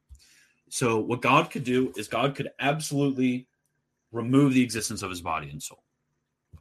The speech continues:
He has absolute authority over the existence of James. Now, let's say I wanted to remove the existence of James right now. How would I do it? I can't absolutely remove,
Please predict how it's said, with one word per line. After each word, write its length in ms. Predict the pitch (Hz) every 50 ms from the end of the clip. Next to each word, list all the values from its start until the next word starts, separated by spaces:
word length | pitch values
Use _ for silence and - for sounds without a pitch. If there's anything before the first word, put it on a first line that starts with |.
| _ _
He 160 | - 107 117
has 200 | 113 107 104 - - - 113
absolute 420 | 143 143 135 - - 151 131 -
authority 480 | 120 - - 123 110 107 107 104 101 95
over 140 | 92 92
the 100 | 87 92
existence 460 | 87 85 87 90 85 - - 85 80 -
of 80 | 78
James. 420 | - - - - _ - - - - _ _ _ _ _ _ _ _ - - - _ _ _ _ _ _ _ _ -
Now, 240 | 120 120 107 - - - _ _ _ _ _ _ _ _ _ -
let's 140 | 165 160
say 140 | - 214 151 - -
I 160 | 143 185 226
wanted 300 | 214 170 143 127 107 101
to 60 | 101
remove 340 | 98 98 92 95 92 90 82
the 100 | 87 87
existence 420 | 85 85 80 85 - - 85 78
of 80 | 85 76
James 320 | 78 80 76 76 73 -
right 160 | - - - -
now. 80 | - - _ _ _ _ _ _ _ _ _ _ _ _ _ _ - - - -
How 180 | - 135 175 175
would 140 | 175 160
I 80 | 139 123
do 200 | - - - -
it? 80 | - - _ _ _ -
I 80 | 139
can't 240 | - - 226 180 - -
absolutely 800 | 123 135 139 180 - - 107 113 123 127 - 87 92 87 - - - _ _ _ _
remove, 640 | - 110 117 110 107 104 101 101 104 123 - -